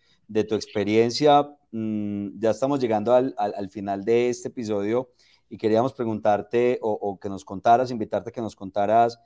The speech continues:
por los proyectos. O sea, estás con el tema de Linterna Verde,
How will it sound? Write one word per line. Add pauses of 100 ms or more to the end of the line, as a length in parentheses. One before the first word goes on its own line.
(240)
por
los
proyectos.
O
sea,
estás
con
el
tema
de
Linterna
Verde,